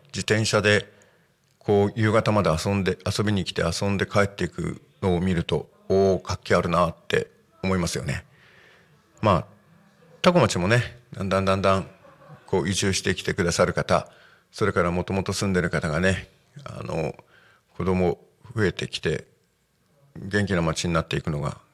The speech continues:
一番理想なんでしょうけど。はい。すいません。とめどもない無茶苦茶な話で、<laughs> 今週はしちゃいました。全然急に一人でやろうと思った時に何を話したらいいのかなって、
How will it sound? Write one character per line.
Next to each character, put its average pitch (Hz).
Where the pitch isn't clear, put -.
一 98
番 80
理 78
想 87
な 80
ん 76
で 67
し -
ょ 71
う -
け -
ど。 73
は -
い。 -
す -
い 101
ま 87
せ 85
ん。 -
と -
め 104
ど 104
も 104
な 98
い 82
無 78
茶 92
苦 -
茶 92
な 87
話 82
で、 -
<laughs> -
今 92
週 85
は 80
し -
ち 92
ゃ -
い 85
ま 85
し -
た。 -
全 147
然 120
急 143
に 156
一 143
人 120
で 98
や 85
ろ 85
う 85
と 92
思 87
っ -
た -
時 85
に 90
何 117
を 135
話 90
し -
た 95
ら 90
い 98
い 98
の 85
か 80
な 80
っ -
て、 76